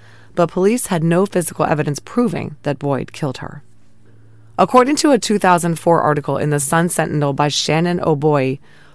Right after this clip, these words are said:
Fort Lauderdale police say Boyd, forty-four, is a suspect in the disappearance of twenty-five-year-old Danielle Zaycott, but they do not have the evidence to charge him. Zaycott, a graphic designer, ran out to a Winn-Dixie supermarket late one night in February nineteen ninety-nine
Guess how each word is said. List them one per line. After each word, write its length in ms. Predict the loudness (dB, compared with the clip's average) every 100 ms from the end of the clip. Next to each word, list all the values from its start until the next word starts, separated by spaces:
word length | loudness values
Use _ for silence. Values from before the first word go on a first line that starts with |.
| -20
Fort 360 | 2 4 4 4
Lauderdale 480 | 2 2 2 2
police 380 | 2 0 0 -2 -4
say 320 | -2 2 2 2
Boyd, 440 | 2 2 2 -2
forty-four, 760 | -2 -2 -2 -2 0 0 -2 -4
is 100 | -4
a 80 | -2
suspect 480 | -2 -2 0 -2 -2
in 120 | -2
the 60 |
disappearance 720 | -2 -2 -4 -4 -2 -2 -4 -10 -18 -8
of 120 | -6
twenty-five-year-old 840 | 0 0 0 0 0 0 0 0
Danielle 460 | 0 0 0 -2 -2
Zaycott, 580 | 0 0 0 -4 -6 -10 -20 -20 -20 -2
but 100 | 2
they 120 | 2 2
do 200 | 2 2
not 160 | 0
have 220 | 0 -2
the 100 | -2
evidence 320 | -2 -2 -4 -6
to 120 | -10
charge 340 | -6 -4 -4
him. 180 | -8 -12 -18 -20 -20 -14
Zaycott, 560 | 0 0 2 0 0 0
a 80 | -4
graphic 380 | 0 0 0 -2
designer, 560 | -4 -2 -2 -2 -4 -8 -18 -4
ran 260 | 0 2 2
out 200 | 0 0
to 100 | 0
a 80 | 0
Winn-Dixie 540 | 0 0 -2 -2 -4
supermarket 640 | -2 -2 -2 -2 -2 -4 0
late 180 | -2
one 180 | 0 0
night 200 | 0 -2
in 100 | -4
February 460 | -2 -2 0 0 0
nineteen 380 | -2 -4 -4 -6
ninety-nine 580 | -4 -2 0 0 -2